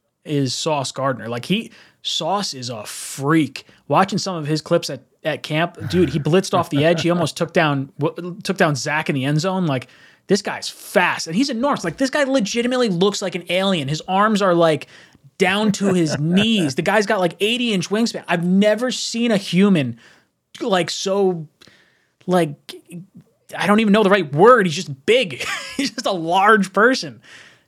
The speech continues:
Speaker 1: Really cool. He's like an entire helmet above D J Reed. Like, this is a special specimen of a human.
Speaker 2: Yeah. Um, I know. It's funny hearing, um,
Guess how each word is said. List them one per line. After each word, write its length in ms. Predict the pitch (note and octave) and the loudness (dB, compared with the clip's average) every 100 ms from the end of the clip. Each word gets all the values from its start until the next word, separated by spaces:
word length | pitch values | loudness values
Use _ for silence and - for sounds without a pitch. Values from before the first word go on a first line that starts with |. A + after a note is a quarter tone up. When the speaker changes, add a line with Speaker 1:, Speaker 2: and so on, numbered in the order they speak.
| _ | _
Speaker 1:
Really 460 | C3+ G#3 D4 C#4 E3+ | -10 -4 0 0 0
cool. 220 | C#3 G#3+ | 0 -2
He's 200 | F#3+ C4 | 0 -4
like 100 | D4 | -4
an 180 | G3 G3 | -4 -2
entire 520 | F#3 F3+ - A#3 A#3+ | -2 -4 -2 2 2
helmet 600 | F3 - G3+ G#3+ E3+ - - | 2 0 2 4 2 -6 -6
above 360 | E3+ D3 D#3+ C3+ | -2 2 2 2
D 160 | D#3 | -2
J 160 | C#3+ C#3+ | 0 -2
Reed. 200 | C3+ B2+ | -2 -6
Like, 180 | A#2 - | -10 -4
this 200 | F#3+ G3 | -4 -4
is 160 | G#3 | -10
a 140 | D3 C#3+ | -6 -6
special 960 | - - - _ F3+ E3+ - C#3 A#2+ _ _ - | -4 -8 -10 _ 0 0 0 -6 -8 _ _ -12
specimen 840 | - - - F3 - C#3 B2+ A#2 - | -10 -6 -2 -2 -2 -6 -8 -10 -6
of 180 | D3 C3 | -4 -2
a 140 | A#2+ | -6
human. 500 | - C#3+ C3 A2 - _ _ _ _ _ _ _ _ - | -4 -4 -4 -6 -16 _ _ _ _ _ _ _ _ -14
Speaker 2:
Yeah. 280 | G2 F#2+ F#2 _ _ _ _ _ - - _ - | -8 -8 -10 _ _ _ _ _ -20 -20 _ 0
Um, 320 | D3 D3+ D#3 | 2 2 0
I 160 | E3+ F#3 | 2 4
know. 220 | G#3+ F3 | 4 4
It's 140 | - | 0
funny 340 | - G3+ A3+ E3+ | -2 -2 -2 -2
hearing, 560 | D3 E3+ D#3+ D3 D3 | 0 0 0 -4 -8
um, 560 | C3 B2 A#2+ A#2+ A2+ | -4 0 0 -2 -4